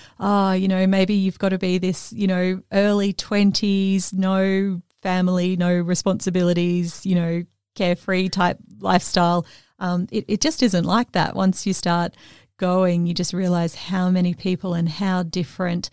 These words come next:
they are. But as you said, they all often have a common, you know, or the ones that you're looking at, at least, have some common thread, and that might be around adventure, or it might be around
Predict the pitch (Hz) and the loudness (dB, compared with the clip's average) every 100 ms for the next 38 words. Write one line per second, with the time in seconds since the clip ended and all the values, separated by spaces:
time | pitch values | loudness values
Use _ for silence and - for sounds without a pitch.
0 | - - - 180 190 202 165 170 - 185 | -18 -20 -4 0 4 4 2 0 -2 -2
1 | 160 175 - 175 160 170 170 - - 196 | -2 -4 -2 -2 0 -2 -2 -6 -6 -4
2 | 185 - 170 165 156 170 165 151 - - | -4 -4 -4 -2 -2 0 -2 -4 -8 -8
3 | - 175 170 165 160 - _ _ _ _ | -2 0 0 0 -2 -4 _ _ _ _
4 | _ - 185 165 185 180 160 - 185 175 | _ -6 -2 0 2 2 0 -4 -2 0
5 | 170 185 180 180 202 226 175 165 170 175 | 0 0 -2 0 0 0 -2 -2 -2 -2
6 | 175 - 190 175 - 175 165 165 _ - | -2 -4 -4 -4 -2 -2 -2 -4 _ 0
7 | 240 220 180 180 165 165 170 170 170 175 | 2 2 0 0 0 0 0 -2 -2 -2
8 | 190 - 165 170 175 175 170 165 190 196 | -2 -4 -4 -4 -4 -4 -4 0 0 0
9 | - 175 170 175 175 - 170 - 190 202 | -4 -4 -4 -6 -6 -6 -6 -6 -4 -4
10 | 180 180 180 170 175 | -2 -2 0 0 -2